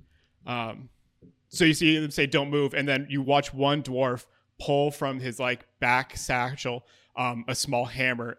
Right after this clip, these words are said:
and just maul the hobgoblin in the face, and the hobgoblin drops. Now there's quite a, a, a audience around watching this, and as the, that guy, that dwarf goes for another hit, a smaller female dwarf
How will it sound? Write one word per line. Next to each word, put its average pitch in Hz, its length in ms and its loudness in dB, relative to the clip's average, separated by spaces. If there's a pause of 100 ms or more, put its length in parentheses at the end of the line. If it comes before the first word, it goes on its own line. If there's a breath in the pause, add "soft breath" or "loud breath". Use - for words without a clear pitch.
and 127 220 0
just 120 420 -2
maul 127 880 0
the 131 160 -4 (280)
hobgoblin 120 540 -2
in 117 60 -8
the 120 80 -8
face, 120 440 -8
and 135 100 -6
the 123 60 -8
hobgoblin 120 480 -4
drops. 120 640 -8 (1900 loud breath)
Now 156 280 8
there's 135 200 2
quite 139 260 2
a, 120 180 -2 (100)
a, 139 60 -2
a 123 420 -2
audience 123 540 -4
around 120 560 -2
watching 123 380 -2
this, 120 280 -8 (340 loud breath)
and 120 460 0
as 127 280 2
the, 123 260 -4 (200)
that 131 220 4
guy, 135 200 4
that 135 300 0
dwarf 143 360 6
goes 139 240 0
for 139 120 -4
another 127 360 -2
hit, 135 340 2
a 135 160 0
smaller 131 720 2 (180 soft breath)
female 156 480 0
dwarf 123 400 -6